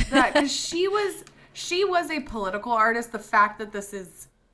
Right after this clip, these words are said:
Speaker 1: the first open homosexual wedding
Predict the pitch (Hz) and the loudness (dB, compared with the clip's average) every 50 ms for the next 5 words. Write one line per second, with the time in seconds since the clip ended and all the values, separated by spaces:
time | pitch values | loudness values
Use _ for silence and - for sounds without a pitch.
0 | _ _ _ _ 196 185 180 - - - 214 202 196 185 185 180 - - - - | _ _ _ _ -6 -4 -4 -6 -2 2 2 4 4 2 0 -4 -10 -16 -18 -18
1 | - - _ - - - - _ _ _ _ _ _ _ _ _ _ _ - 190 | -18 -18 _ -20 -20 -20 -20 _ _ _ _ _ _ _ _ _ _ _ -4 -4
2 | 208 208 208 - 208 208 202 196 196 190 - - - 214 214 202 190 190 - - | -4 -4 -4 -4 -4 -4 -4 -4 -8 -8 -4 0 0 0 2 0 -2 -4 -4 -6
3 | 180 - - - - 190 180 170 156 151 156 147 147 160 170 170 180 185 190 | -6 -4 -6 -8 -10 -10 -8 -10 -8 -4 -4 -4 -4 -4 -6 -8 -8 -10 -12